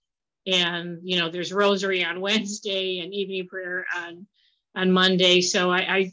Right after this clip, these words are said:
I just wanna say kudos to everybody. I'm really excited and excited about this film coming out because I think Saturday, isn't it the twentieth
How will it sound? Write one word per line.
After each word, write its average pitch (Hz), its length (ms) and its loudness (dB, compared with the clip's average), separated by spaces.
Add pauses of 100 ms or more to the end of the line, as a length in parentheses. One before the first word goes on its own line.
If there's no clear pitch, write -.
(100)
I 202 80 4
just 220 380 0
wanna 202 260 4
say 185 300 0
kudos 196 440 2
to - 100 -8
everybody. 196 500 0
I'm 180 100 -4
really 185 260 -4
excited 185 680 -4 (560)
and 185 640 -6 (100)
excited 202 520 0
about 180 240 -2
this 185 200 -4
film 254 280 -2
coming 190 360 -4
out 180 220 -6
because 196 260 -4
I 202 80 0
think 269 220 -6
Saturday, 226 640 0
isn't 208 180 0
it 226 140 -2
the 208 80 -6
twentieth 214 560 -2